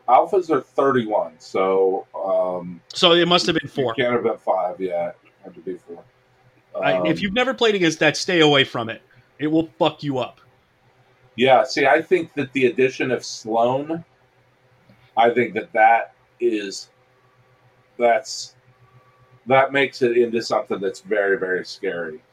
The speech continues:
Speaker 1: Because the, the, the weakness of those, of course, is that they can pop.
Speaker 2: Mm-hmm.
Speaker 1: They just pop.
Speaker 2: Yep.
Speaker 1: And Sloane turns that into an advantage.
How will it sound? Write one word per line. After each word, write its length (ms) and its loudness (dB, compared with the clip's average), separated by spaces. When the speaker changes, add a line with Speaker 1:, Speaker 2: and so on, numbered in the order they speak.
Speaker 1:
Because 400 0
the, 220 0
the, 220 0
the 120 2
weakness 460 0
of 100 -6
those, 280 2
of 140 -10
course, 280 0
is 180 -8
that 200 -4
they 140 -4
can 280 -12
pop. 300 -2
Speaker 2:
Mm-hmm. 300 0
Speaker 1:
They 140 -2
just 240 0
pop. 360 -2
Speaker 2:
Yep. 160 -2
Speaker 1:
And 420 -2
Sloane 580 -2
turns 340 -2
that 220 4
into 320 -4
an 100 -4
advantage. 720 -6